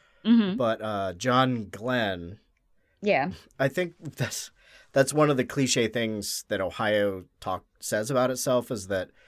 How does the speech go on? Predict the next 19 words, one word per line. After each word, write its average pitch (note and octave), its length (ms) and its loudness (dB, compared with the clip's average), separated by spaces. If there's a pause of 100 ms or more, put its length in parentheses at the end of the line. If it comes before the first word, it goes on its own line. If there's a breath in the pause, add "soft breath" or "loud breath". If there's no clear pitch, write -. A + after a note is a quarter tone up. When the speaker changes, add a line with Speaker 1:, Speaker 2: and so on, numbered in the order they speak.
(280 soft breath)
Speaker 2:
I A2 80 -6
think A#2+ 220 0
more B2 240 2
presidents C#3 640 0
have D#3 100 -4
come C#3+ 200 -4
from C#3 200 -4
Ohio C3 600 0
and G2+ 180 -2
more G#2+ 380 0
famous G2+ 340 -4
astronauts. B2+ 800 -6 (240)
Speaker 1:
It's G3 220 2
true. E3+ 360 2 (420 soft breath)
Speaker 2:
Um, A#2 580 2
so C3+ 180 0
John C#3+ 360 2
Glenn A2+ 520 0
got F2+ 260 -6